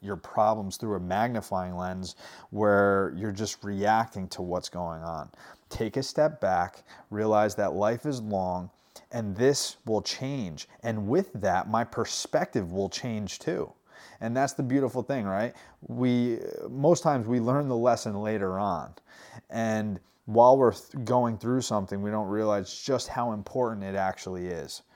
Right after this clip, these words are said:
Whatever is happening to you, I don't even wanna say that.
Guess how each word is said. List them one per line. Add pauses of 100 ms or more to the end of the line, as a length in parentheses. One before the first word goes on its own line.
(400)
Whatever
is
happening
to
you, (1040)
I
don't
even
wanna
say
that.